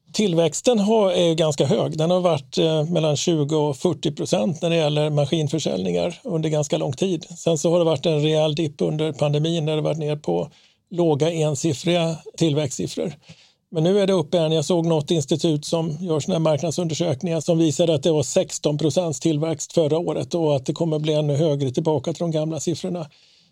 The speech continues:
Det är ju egentligen en teknik som, som används i ett antal olika,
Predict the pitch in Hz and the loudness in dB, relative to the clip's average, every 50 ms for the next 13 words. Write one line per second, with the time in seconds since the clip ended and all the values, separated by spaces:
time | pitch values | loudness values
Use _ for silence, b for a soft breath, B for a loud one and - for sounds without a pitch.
0 | b b _ - - 180 202 226 240 247 226 190 - 175 175 170 - 170 165 - | b b _ -6 -2 0 2 2 4 2 2 2 2 2 2 2 2 0 2 2
1 | 151 196 233 214 - - - - 185 165 170 165 165 165 - _ - - _ - | 2 2 0 0 -2 -4 -2 0 2 2 2 0 -2 -4 -8 _ -20 -14 _ -4
2 | 190 208 214 202 180 160 147 156 151 147 - 185 160 151 - 214 180 175 139 127 | -4 0 0 0 2 2 2 2 0 0 0 0 -2 0 0 0 0 0 0 0
3 | - 160 190 214 190 156 151 147 151 165 151 | -2 0 0 0 0 0 0 0 0 2 2